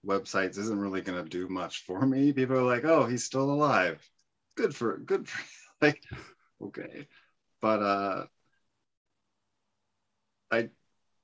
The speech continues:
I started on Twitter because I went to, um, a meetup. So there's, I think it's still around. There's a, I, I don't know if I'm still on this website,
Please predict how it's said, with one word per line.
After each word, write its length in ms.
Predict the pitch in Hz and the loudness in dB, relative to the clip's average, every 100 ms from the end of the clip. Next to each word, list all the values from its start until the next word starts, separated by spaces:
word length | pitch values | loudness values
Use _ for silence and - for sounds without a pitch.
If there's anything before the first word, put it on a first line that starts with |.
| - | -4
I 100 | 117 | -2
started 720 | 120 - 135 139 147 156 147 - | -2 -2 4 4 4 2 -2 -6
on 640 | 120 117 120 120 120 104 104 _ _ _ _ | -4 -2 -2 -2 -2 -4 -8 _ _ _ _
Twitter 640 | - - 147 107 90 87 - | -6 2 2 4 0 -4 -6
because 420 | 104 - 107 101 | -8 -6 -6 -4
I 120 | 95 | -6
went 380 | 92 107 110 110 _ - - | -4 -2 -2 -4 _ -14 -6
to, 680 | 104 101 98 95 92 95 - - _ _ - | -4 -2 -4 -4 -6 -10 -14 -20 _ _ -18
um, 520 | - 57 57 52 - _ _ _ _ _ _ _ - | -16 -12 -12 -12 -16 _ _ _ _ _ _ _ -12
a 400 | 101 95 92 98 - _ _ - | -8 -6 -6 -8 -12 _ _ -10
meetup. 520 | 101 110 127 98 - - - | -4 0 2 0 -4 -12 -20
So 220 | - - 107 | -14 -4 0
there's, 420 | 110 107 - - - | 0 0 -4 -10 -8
I 60 | |
think 200 | - 190 | -2 0
it's 120 | 220 | 0
still 260 | - 135 117 | 2 4 4
around. 360 | 104 107 101 92 | 4 2 0 -2
There's 260 | 95 92 | -6 -6
a, 460 | 95 92 90 85 - _ _ _ | -6 -4 -4 -6 -10 _ _ _
I, 220 | 98 101 - - | -4 -4 -4 -8
I 100 | 107 | -4
don't 160 | 113 | -4
know 200 | 92 98 | -2 -2
if 80 | 95 | -4
I'm 140 | 90 85 | -6 -8
still 280 | - 92 | -6 -6
on 160 | 78 87 | -4 -6
this 140 | 78 | -10
website, 400 | 82 76 - 73 | -12 -12 -12 -14